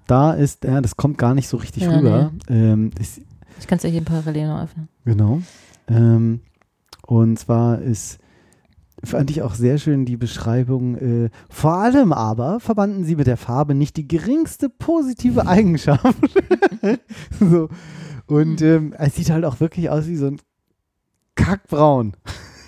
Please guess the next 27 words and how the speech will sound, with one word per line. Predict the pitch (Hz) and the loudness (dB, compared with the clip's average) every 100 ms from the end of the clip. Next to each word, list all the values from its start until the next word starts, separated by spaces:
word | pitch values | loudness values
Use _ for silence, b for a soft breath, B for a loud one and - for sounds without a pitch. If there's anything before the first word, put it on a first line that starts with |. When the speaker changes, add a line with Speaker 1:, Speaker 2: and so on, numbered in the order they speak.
| - | -8
Speaker 2:
Nein, | 151 139 139 | -6 -6 -6
das | 147 | -6
ist | 160 - | -8 -6
eher, | 160 160 | -2 -2
ich | 165 | -2
Speaker 1:
So. | - 139 | -2 0
Speaker 2:
find's | 135 | 0
eher | 165 165 | 2 0
grün. | - 170 160 143 | 0 -4 -4 -6
Es | - | -4
geht | 160 | -2
eher | - 170 | 0 2
in | |
deine | 165 165 | 4 2
Speaker 1:
Hm. | 165 | 0
Speaker 2:
Richtung | 165 175 170 | 0 -2 -2
von | 175 | -4
dem | 160 | -4
T-Shirt, | 160 208 - 165 151 165 | -4 -8 -8 -8 -8 -8
das | 165 | -8
du | - | -6
anhast. | 190 160 - - | -6 -6 -8 -2
Speaker 1:
Was? | 190 311 349 - - - - | 2 4 2 -2 -8 -10 0
Mein | 226 240 | 2 2
Speaker 2:
So | |
ein | |
Speaker 1:
T-Shirt | 170 | 0